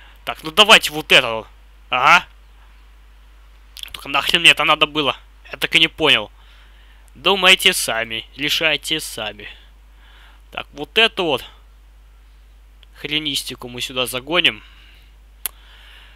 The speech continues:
Так. Вот сюда вот. Не, хотел вообще-то вот это вот сюда. Я ж типа за Зепа, я лучше знаю.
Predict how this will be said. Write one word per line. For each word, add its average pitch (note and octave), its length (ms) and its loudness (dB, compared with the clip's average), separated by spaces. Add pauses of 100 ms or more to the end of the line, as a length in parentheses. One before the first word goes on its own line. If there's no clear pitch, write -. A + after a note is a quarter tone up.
(220)
Так. E3 380 4 (880)
Вот D3 260 -16
сюда A3 400 6
вот. D#3 240 -2 (1120)
Не, C#3+ 120 -2
хотел D3+ 260 -6
вообще-то F#3+ 300 2
вот G#3 200 -4
это D#3 220 4
вот G#2+ 140 -8
сюда. A2+ 340 -8 (2500)
Я C#3 120 2
ж - 40 -4
типа - 220 -4
за F3 180 4
Зепа, E3 260 0
я C#3 120 6
лучше C#3 260 -4
знаю. C#3 400 2